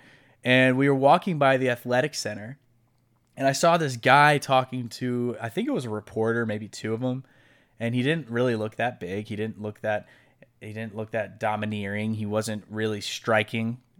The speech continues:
resemblance. And I didn't even recognize it until later on when I asked somebody, and they said, "Yeah, that was Steph Curry."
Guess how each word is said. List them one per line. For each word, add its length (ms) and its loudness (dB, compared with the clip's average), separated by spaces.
resemblance. 760 -6
And 480 0
I 80 2
didn't 220 2
even 180 2
recognize 580 4
it 80 -4
until 340 0
later 320 2
on 220 6
when 100 2
I 100 0
asked 420 2
somebody, 480 -4
and 100 -4
they 80 -6
said, 220 -8
"Yeah, 120 -2
that 120 -4
was 100 -4
Steph 300 -8
Curry." 360 -8